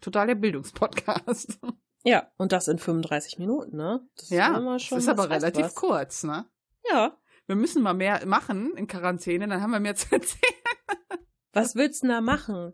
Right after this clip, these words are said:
Speaker 2: Heute habe ich den ganzen Tag die Wand angestarrt. Juhu. Dabei ist mir Folgendes aufgefallen. Ich sollte mal wieder streichen.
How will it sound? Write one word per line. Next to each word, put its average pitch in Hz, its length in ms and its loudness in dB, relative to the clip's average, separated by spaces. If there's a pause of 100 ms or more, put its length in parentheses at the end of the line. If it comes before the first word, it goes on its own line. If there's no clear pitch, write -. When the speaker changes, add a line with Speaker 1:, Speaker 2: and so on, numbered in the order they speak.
(120)
Speaker 2:
Heute 302 320 2
habe 262 100 4
ich 220 80 -4
den 214 140 -2
ganzen 240 280 0
Tag 185 200 -8
die 226 140 0
Wand 190 240 -2
angestarrt. 156 760 -6
Juhu. 208 600 2 (420)
Dabei 208 280 4
ist 226 160 -2
mir 185 100 -6
Folgendes 214 400 -2
aufgefallen. 147 600 -6
Ich - 120 -10
sollte 151 220 -4
mal 160 140 -8
wieder 208 160 0
streichen. 156 640 -4